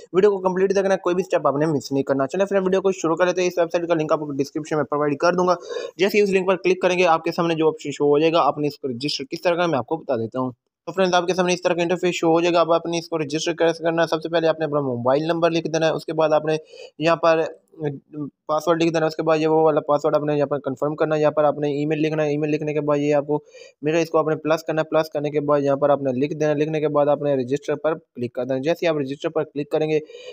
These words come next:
यहाँ पर simply मैं लॉगिन कर लेता हूँ। पहले मैंने फ्रेंड इसको रजिस्टर किया हुआ है। यहाँ पर simply मैं इसको लॉगिन कर लेता हूँ।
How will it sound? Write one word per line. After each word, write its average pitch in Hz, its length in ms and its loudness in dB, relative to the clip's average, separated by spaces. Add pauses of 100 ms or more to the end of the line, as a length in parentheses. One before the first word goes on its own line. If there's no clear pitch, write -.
(120)
यहाँ 170 120 -2
पर 175 180 2
simply 165 280 -4
मैं 165 120 0
लॉगिन 131 360 0
कर 160 140 2
लेता 156 220 -2
हूँ। 156 100 -4
पहले 156 200 0
मैंने 147 180 -2
फ्रेंड 147 280 -4
इसको 147 240 -4
रजिस्टर 135 360 -4
किया 147 240 0
हुआ 151 100 4
है। 147 80 2
यहाँ 143 120 2
पर 143 140 -2
simply 139 320 -8
मैं 147 60 -2
इसको 139 200 -8
लॉगिन 120 320 -2
कर 156 140 0
लेता 156 200 0
हूँ। 151 100 0